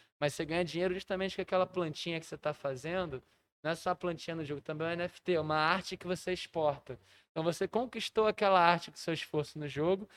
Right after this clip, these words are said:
e aquilo tem um valor de mercado, às vezes, pra outros jogadores que tão começando, precisando daquela plantinha pra fazer uma outra coisa, né?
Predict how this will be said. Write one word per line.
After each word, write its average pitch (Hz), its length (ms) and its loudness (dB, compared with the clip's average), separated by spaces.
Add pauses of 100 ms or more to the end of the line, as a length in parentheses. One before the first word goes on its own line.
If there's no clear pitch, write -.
(180)
e 175 80 0
aquilo 175 260 0
tem 180 160 0
um 180 60 2
valor 170 240 2
de 156 80 -4
mercado, 160 460 -2
às 143 80 -2
vezes, 156 220 -4
pra 147 180 0
outros 170 200 0
jogadores 147 520 2
que - 60 -10
tão 139 140 -2
começando, 143 640 -2
precisando 147 340 -6
daquela 139 280 0
plantinha 135 520 -8 (280)
pra 139 140 2
fazer 135 300 0
uma 135 120 0
outra 131 280 0
coisa, 147 600 0
né? 139 280 -2